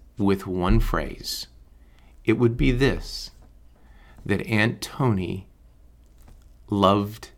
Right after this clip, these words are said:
Jesus. I never heard her try and argue for or explain it. It just was who she was. She had this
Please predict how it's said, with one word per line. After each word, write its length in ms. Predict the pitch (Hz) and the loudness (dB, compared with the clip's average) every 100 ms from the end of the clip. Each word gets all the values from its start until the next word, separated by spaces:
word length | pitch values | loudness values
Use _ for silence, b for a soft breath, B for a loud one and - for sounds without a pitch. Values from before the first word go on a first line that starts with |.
| - - | -20 -14
Jesus. 640 | - 95 85 - - - - - - - - - - - - - - - _ - - _ - - _ B B B B B - | -4 -2 -2 -8 -10 -10 -12 -18 -20 -20 -20 -20 -20 -20 -20 -20 -20 -20 _ -20 -20 _ -20 -20 _ B B B B B -2
I 340 | 85 90 92 - - - - - | 4 4 4 -4 -18 -20 -20 -10
never 460 | 107 104 107 104 113 | -4 0 2 2 0
heard 460 | 110 120 113 113 110 | 0 4 6 4 2
her 460 | 110 101 101 101 - b b b b b b | 4 6 6 2 -8 b b b b b b
try 460 | - - 98 104 101 | -4 4 6 6 2
and 260 | - 85 87 - - | -2 -4 -6 -4 4
argue 400 | 98 110 104 101 | 4 4 0 -2
for 640 | - 117 127 147 160 - - | 0 6 8 8 4 2 0
or 380 | 92 80 71 - | -2 0 -2 -6
explain 720 | 98 - - - - 101 117 | -10 -6 -6 -6 0 4 4
it. 320 | 135 - - - b b b b b b - - - | 4 0 -6 -14 b b b b b b -20 -4 0
It 180 | 117 | 0
just 340 | - 131 123 - | 2 0 0 0
was 260 | 107 107 | 0 0
who 140 | - 135 | 2 0
she 220 | 131 120 | 2 2
was. 640 | 113 135 98 - - - - - - - b b b b - - | 4 4 2 -6 -14 -14 -18 -20 -20 -20 b b b b -20 -10
She 440 | - - - 135 147 | -2 0 2 4 4
had 580 | 127 - 107 120 120 | 0 -2 0 0 0
this 540 | 104 107 104 - - | 2 0 0 -4 -6